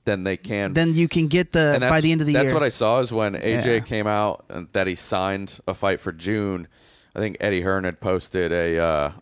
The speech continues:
Speaker 1: uh, a quote saying, like, you know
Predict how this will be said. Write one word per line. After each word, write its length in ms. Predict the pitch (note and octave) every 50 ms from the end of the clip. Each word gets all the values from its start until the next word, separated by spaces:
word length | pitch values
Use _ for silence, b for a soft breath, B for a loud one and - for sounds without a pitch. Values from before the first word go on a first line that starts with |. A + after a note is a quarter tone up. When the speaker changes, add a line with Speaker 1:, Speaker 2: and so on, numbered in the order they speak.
| _ _ -
Speaker 1:
uh, 400 | - E2 D#2+ D#2 C#2+ C#2 C#2 C2+ - _ _ -
a 80 | -
quote 380 | F2+ _ - A2 G2 F#2+ - -
saying, 420 | - - G2 F2+ E2+ F2 F2 E2
like, 460 | E2 E2 E2+ E2 E2 D2 - - - _ b b b b b b b b b b b b b b -
you 120 | B2 A#2
know 220 | F2 D#2+ D#2 D2